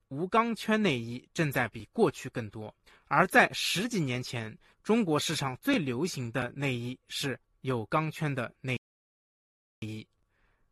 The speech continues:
这就体现了今天的女性不再为了取悦别人，而是更多的取悦自己，是为了让自己高兴，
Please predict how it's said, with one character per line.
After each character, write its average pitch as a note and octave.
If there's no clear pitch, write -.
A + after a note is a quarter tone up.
这 D#4
就 D3
体 -
现 B2
了 G#2+
今 G3+
天 G#3
的 F#3
女 B2
性 B2+
不 D#3
再 F#3+
为 C#3+
了 A#2+
取 -
悦 B2
别 C3
人， C#3+
而 B2+
是 C#3+
更 D#3+
多 D3
的 C3
取 -
悦 A#2
自 -
己， A2
是 -
为 E3
了 D#3
让 D#3+
自 E4+
己 C#3+
高 C3+
兴， C3